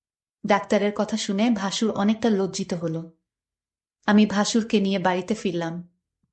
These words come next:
আমি ভাসুরকে জিজ্ঞেস করলাম, "আপনার কোনো রোগ নেই, আপনি রোগের ভান করে কেন আমাকে কষ্ট দিলেন? আপনার উদ্দেশ্যটা কি বলবেন?" ভাসুর বলল, "আরে, অনেক সময় রিপোর্টে সমস্যা ধরা পড়ে না, কিন্তু সালামা, বিশ্বাস করো, আমার সত্যি পায়ে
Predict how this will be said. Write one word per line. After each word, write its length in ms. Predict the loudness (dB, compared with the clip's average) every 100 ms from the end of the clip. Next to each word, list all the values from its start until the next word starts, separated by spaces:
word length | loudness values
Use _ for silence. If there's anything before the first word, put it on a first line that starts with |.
| _ _ _ _ 4
আমি 180 | 6 6
ভাসুরকে 520 | 4 2 0 0 -2
জিজ্ঞেস 400 | -2 -2 -2 -2
করলাম, 400 | -4 -4 -2 -2
"আপনার 320 | -4 -4 -6
কোনো 260 | 2 4 4
রোগ 260 | 2 -4
নেই, 240 | -8 -8 -14 _ _ _ _ _ _ _ _ _
আপনি 240 | -2 2 4
রোগের 320 | 4 2 0
ভান 260 | 0 0 2
করে 200 | 0 0
কেন 220 | 2 2
আমাকে 380 | 2 0 0 -2
কষ্ট 300 | -4 -4 -8
দিলেন? 380 | -8 -10 -10 -14 _ _ _ _ _ _ _ _ _ -6
আপনার 280 | 2 4
উদ্দেশ্যটা 560 | 4 2 2 2 0 0
কি 160 | 2 4
বলবেন?" 480 | 4 2 0 -4 -10 _ _ _ _ _ _ _ _ _ -4
ভাসুর 420 | 0 0 0 0
বলল, 440 | 0 -2 -2 -6 -4
"আরে, 260 | -2 -2 0
অনেক 300 | 2 2 2
সময় 320 | 0 0 -2
রিপোর্টে 400 | -4 -2 -2 -2
সমস্যা 500 | 0 0 0 0 -2
ধরা 260 | -2 -4
পড়ে 260 | -4 -4 -2
না, 160 | -4 -4
কিন্তু 280 | -2 -2
সালামা, 420 | -2 0 2 4 4
বিশ্বাস 440 | 2 -2 -2 -2
করো, 240 | -2 -2
আমার 320 | -2 -2 -4 -4
সত্যি 360 | -4 -4 -4
পায়ে 400 | -2 -2 -4 -8